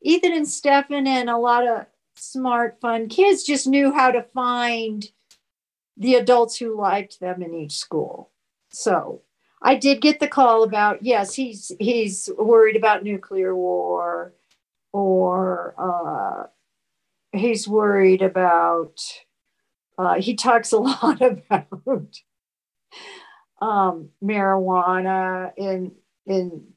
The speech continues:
small group settings, or, you know, E-, Ethan brought up any topic, and some teachers would call us 'cause they, because they knew us.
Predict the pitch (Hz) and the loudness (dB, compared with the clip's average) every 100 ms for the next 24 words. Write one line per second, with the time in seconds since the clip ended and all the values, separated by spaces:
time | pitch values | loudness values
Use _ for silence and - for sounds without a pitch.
0 | _ - - 214 190 190 190 196 190 - | _ -10 -4 0 2 0 2 2 2 0
1 | 180 170 180 185 180 185 185 185 156 156 | -2 0 2 0 0 -2 -4 -4 -4 -2
2 | 151 131 - 233 285 262 202 175 170 156 | -4 -6 -10 -4 0 2 4 4 2 2
3 | 262 - 254 311 359 415 381 320 277 247 | 2 2 0 0 0 2 2 4 4 2
4 | 240 240 233 202 240 208 196 190 - - | -4 -10 -12 -12 -6 -2 -2 -4 -14 -14
5 | - 202 202 - 220 208 208 190 190 180 | -12 -12 -8 -4 -4 -4 -10 -8 -6 -6
6 | 180 180 - _ _ _ _ _ - 349 | -8 -10 -12 _ _ _ _ _ -2 4
7 | 339 277 185 208 - 226 - 202 190 190 | 6 6 2 -6 -8 -8 -6 -8 -8 -8
8 | 226 226 196 190 180 208 220 175 - - | -6 -4 -4 -4 -2 -2 -2 -4 -6 -14
9 | - - | -16 -18